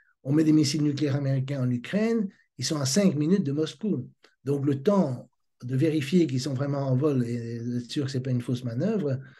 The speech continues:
il, il n'est pas là. Et donc, quand, par exemple, les Russes, les Soviétiques avaient voulu mettre des missiles à Cuba, ils étaient, euh, quand même beaucoup plus éloignés, ils étaient deux, deux fois plus éloignés de Washington, euh, que les missiles ukrainiens en Ukraine ne le seraient de, de, de, de Moscou.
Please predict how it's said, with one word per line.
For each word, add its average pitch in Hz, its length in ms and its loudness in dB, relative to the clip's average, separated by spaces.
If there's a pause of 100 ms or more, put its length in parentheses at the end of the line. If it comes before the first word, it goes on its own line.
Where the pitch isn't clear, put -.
(200)
il, 131 200 -10
il 117 80 -6
n'est 120 80 -2
pas 151 140 -2
là. 165 260 0 (320)
Et 117 60 -12
donc, 139 220 -2
quand, 185 280 8
par 131 120 0
exemple, 131 340 2
les 127 160 0
Russes, 147 480 -2
les 120 100 -6
Soviétiques 131 540 -2 (260)
avaient 123 180 2
voulu 131 160 4
mettre 135 160 2
des 127 80 4
missiles 127 300 0
à 120 80 0
Cuba, 139 380 2
ils 131 140 2
étaient, 143 340 2
euh, 120 180 0 (320)
quand 127 80 -8
même 147 180 2
beaucoup 143 220 0
plus 131 200 2
éloignés, 127 440 4
ils 139 100 4
étaient 123 200 -2
deux, 123 200 -2
deux 135 180 -4
fois 131 180 -4
plus 127 160 -2
éloignés 127 340 0
de 123 60 0
Washington, 123 640 0 (400)
euh, 127 100 -4
que 127 160 -6
les 123 240 0
missiles 123 320 -2
ukrainiens 120 400 -4
en 123 100 -2
Ukraine 123 340 -4
ne 120 40 0
le 113 80 -4
seraient - 180 -4
de, 110 260 -8
de, 107 300 -10
de, 104 440 -12
de 101 120 -12
Moscou. 214 560 2